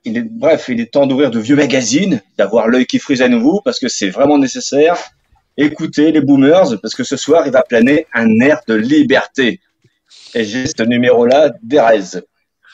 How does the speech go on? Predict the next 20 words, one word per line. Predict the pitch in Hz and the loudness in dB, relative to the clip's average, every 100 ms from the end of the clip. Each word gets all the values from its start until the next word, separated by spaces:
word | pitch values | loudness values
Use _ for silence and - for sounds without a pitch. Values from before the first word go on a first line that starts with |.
| - | -8
Et | 123 | -6
je | 117 | -2
l'ai | 131 143 | 0 2
également, | 131 120 123 139 160 - | 2 0 0 2 0 0
Thomas, | 151 147 123 95 - - | 2 2 2 -2 -10 -12
le | 113 | -10
grand | 110 135 | -2 -2
format | - 127 139 | 0 0 0
maxi | 123 120 156 | -2 -6 -4
géant. | 156 160 - - 196 - - - 403 - 381 - 427 - - | 0 0 -2 -10 -18 -16 -20 -18 -20 -16 -18 -18 -20 -20 -4
Voilà. | 123 - - _ _ _ _ _ - _ - _ - - - - | 0 2 0 _ _ _ _ _ -20 _ -20 _ -20 -20 -20 -8
Et | 110 | -8
j'ai | 98 139 | -4 -2
un | 123 | -2
fier | - - - 165 147 | -6 -16 -8 -2 0
écho | 135 - 139 147 160 _ _ _ | 0 -2 -2 -2 -4 _ _ _
qui | 131 | -10
est | 131 | -4
pas | 170 | -6
terrible. | - - 123 139 139 143 | -6 -6 -4 -2 -4 -6